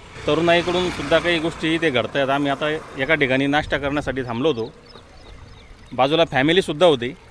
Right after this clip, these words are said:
लहान मूल आणि ते दोघं जोडपं जेवण करत होते. समोरच्या टेबलवर सात ते आठ मित्रांचा ग्रुप होता. आता हे सात ते आठ मित्र, आपल्या भाषेत बोलू त्याला आपण, सरबत प्राशन करत होते. सरबत,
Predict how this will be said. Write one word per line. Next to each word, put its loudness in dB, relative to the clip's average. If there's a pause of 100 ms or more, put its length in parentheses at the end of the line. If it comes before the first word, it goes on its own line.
(180)
लहान 4
मूल 2 (300)
आणि -8
ते 0
दोघं 0
जोडपं -4
जेवण 0
करत -4
होते. -6 (400)
समोरच्या 0
टेबलवर 2 (260)
सात 4
ते 6
आठ 4
मित्रांचा 2
ग्रुप 2
होता. -4 (1120)
आता -2
हे 2 (220)
सात 0 (100)
ते 2
आठ 4
मित्र, -4 (440)
आपल्या 4
भाषेत 4
बोलू -2
त्याला 0
आपण, -2 (140)
सरबत 0
प्राशन 2
करत -2
होते. -6
सरबत, -2